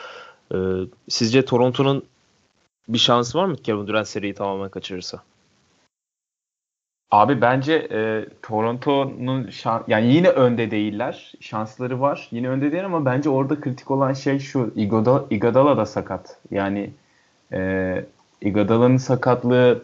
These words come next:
Speaker 2: Durant'inkiyle birleşince orada bayağı bir hasar oluşabilir Warriors adına. Çünkü Iguodala inanılmaz oynuyordu Portland serisini.
Speaker 1: Kesinlikle.
Speaker 2: Üçüncü maçta yanılmıyorsam sakatlandı. Ee,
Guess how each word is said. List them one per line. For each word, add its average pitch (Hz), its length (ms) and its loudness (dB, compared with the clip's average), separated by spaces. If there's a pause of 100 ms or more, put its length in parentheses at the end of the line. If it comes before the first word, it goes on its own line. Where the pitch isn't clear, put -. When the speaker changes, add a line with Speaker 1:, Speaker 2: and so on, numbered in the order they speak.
Speaker 2:
Durant'inkiyle 117 760 0
birleşince 127 500 4
orada 123 460 4
bayağı 120 420 4
bir 117 200 -6 (120)
hasar 113 420 -4
oluşabilir 110 720 -4
Warriors 98 480 -2
adına. 92 340 -4 (480)
Çünkü 131 520 -2 (280)
Iguodala 110 380 4 (140)
inanılmaz 110 680 4
oynuyordu 95 440 0
Portland 95 400 -4
serisini. 98 640 -6
Speaker 1:
Kesinlikle. 95 580 -12 (600)
Speaker 2:
Üçüncü 117 360 2
maçta 131 340 4
yanılmıyorsam 107 580 -2
sakatlandı. 104 840 -2 (840)
Ee, 98 640 0